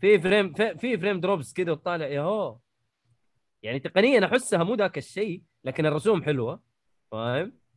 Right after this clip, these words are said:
آه، بس إنه، يعني، مو مثلا، يعني، ما شفنا الفريم دروبس في Breath، Breath of the Wild ولا الثانية سكاي وورد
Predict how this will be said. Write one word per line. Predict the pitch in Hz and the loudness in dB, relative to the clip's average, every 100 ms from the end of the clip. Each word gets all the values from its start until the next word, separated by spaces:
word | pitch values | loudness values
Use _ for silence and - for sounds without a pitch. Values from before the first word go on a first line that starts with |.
| _ _ _ _ 120 | _ _ _ _ -8
آه، | 123 131 113 101 71 76 127 | -8 -8 -12 -18 -20 -18 -12
بس | 120 165 | -8 -2
إنه، | 165 | -2
يعني، | 170 165 | -2 -2
مو | 190 226 214 | 0 2 2
مثلا، | 202 190 180 165 151 143 | 2 0 0 0 -2 -6
يعني، | 139 151 | -6 -2
ما | 202 | 0
شفنا | 220 208 185 | 0 -2 -2
الفريم | 151 175 190 160 | -2 0 0 0
دروبس | 170 160 - | -2 -4 -10
في | 131 135 135 127 123 123 117 120 _ _ - | -4 -2 0 0 0 0 -2 -6 _ _ -2
Breath، | 147 175 135 147 160 | 0 0 0 -4 -2
Breath | 131 170 147 | -2 -2 -2
of | 135 | -4
the | 135 | 0
Wild | 147 160 160 156 160 _ 151 139 120 | 2 2 0 -4 -14 _ -4 -4 -4
ولا | 131 | -6
الثانية | 123 156 147 131 117 110 107 107 110 | -4 -2 0 0 -2 -4 -6 -8 -10
سكاي | - 147 | -2 2
وورد | 139 127 | 2 0